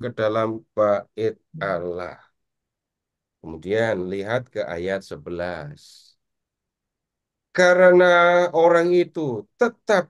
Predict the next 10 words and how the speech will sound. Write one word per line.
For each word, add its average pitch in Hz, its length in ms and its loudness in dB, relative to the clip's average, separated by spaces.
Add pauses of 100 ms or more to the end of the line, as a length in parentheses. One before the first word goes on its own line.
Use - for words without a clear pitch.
(160)
mengikuti 151 640 -2
Petrus 254 600 2 (140)
dan 135 220 0
Yohanes, 104 1040 -8 (380)
maka 190 220 2 (100)
seluruh 240 480 -2 (120)
orang 190 220 0 (120)
banyak 143 520 -4 (260)
sangat 151 300 0 (100)
keheranan, 120 640 -2